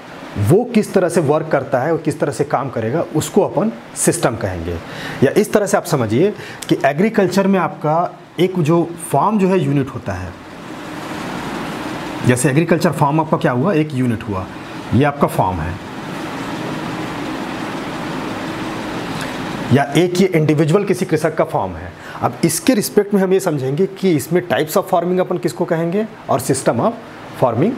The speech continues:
किसको कहेंगे। Types of farming का मतलब ये है कि वहाँ पे जितना भी उपलब्ध आपका लैंड है या जो भी प्रोडक्शन वो कर रहा है, उसका उपयोग वो किस तरीके से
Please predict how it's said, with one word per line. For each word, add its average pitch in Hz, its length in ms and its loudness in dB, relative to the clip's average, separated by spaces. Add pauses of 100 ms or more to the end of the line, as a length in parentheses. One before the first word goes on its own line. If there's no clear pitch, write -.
(300)
किसको 143 260 4
कहेंगे। 90 420 -2 (560)
Types 226 320 2
of 220 220 2
farming 175 320 4
का 214 80 4
मतलब 185 320 2
ये 170 160 4
है 127 280 0 (260)
कि 156 80 4
वहाँ 135 360 2
पे 220 80 4
जितना 160 460 0
भी 165 280 0
उपलब्ध 151 460 0
आपका 147 320 0
लैंड 120 300 0
है 85 180 -10 (380)
या 151 80 6
जो 147 240 4
भी 226 100 2
प्रोडक्शन 156 420 0
वो 175 300 2 (300)
कर 151 140 2
रहा 113 160 0
है, 98 140 -6 (300)
उसका 156 260 2
उपयोग 170 440 2
वो 202 80 4
किस 202 300 0
तरीके 143 300 2
से 214 240 -2